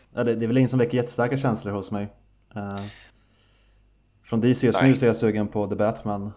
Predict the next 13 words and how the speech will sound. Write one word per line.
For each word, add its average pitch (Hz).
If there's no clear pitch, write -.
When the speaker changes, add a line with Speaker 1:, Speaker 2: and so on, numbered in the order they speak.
Speaker 1:
Annars 107
så 110
är 101
det 101
väl 98
ingenting 98
som 101
jag 98
går 104
och 101
väntar 101
på 101
direkt. -